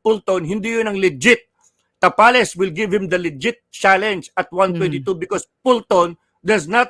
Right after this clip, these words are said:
Speaker 1: have punching power. Yung mga jabs ni Tapales, nakita mo yung bitaw niya nung, ah,
Speaker 2: Oo,
Speaker 1: right jab?
Speaker 2: tumatama, ah, hindi
Speaker 1: Tumatama.
Speaker 2: snap. Oo.
Speaker 1: Tumatama
Speaker 2: Oo.
Speaker 1: yung pitik niya. Hindi nga lang ganun karami, pero tumatama.
Speaker 2: Mm.
Speaker 1: Tumatama
Speaker 2: Yeah,
Speaker 1: dito kay,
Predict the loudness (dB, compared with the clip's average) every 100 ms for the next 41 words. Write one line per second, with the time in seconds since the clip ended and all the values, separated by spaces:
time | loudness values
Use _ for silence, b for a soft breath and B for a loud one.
0 | 0 0 0 -2 -2 -8 -8 2 4 4
1 | 0 -2 -4 _ _ _ -2 0 2 0
2 | 2 4 4 -2 -10 -8 -4 -2 -2 -4
3 | -4 -8 -6 -6 -4 -2 -2 0 -2 -2
4 | -4 -4 -2 -2 -2 0 4 4 4 4
5 | 2 2 2 4 4 4 4 4 4 2
6 | 0 0 -2 -4 -8 _ -6 0 2 2
7 | 2 2 2 0 -2 -10 -16 -12 -4 -4
8 | -4 -6 -6 -4 -2 -2 -6 -12 _ -6
9 | -4 -4 -2 2 0 -2 -4 -4 -4 _
10 | -4 0 0 2 2 2 0 -2 -2 -10
11 | _ _ -6 0 0 2 0 2 -2 -4
12 | -10 -8 -6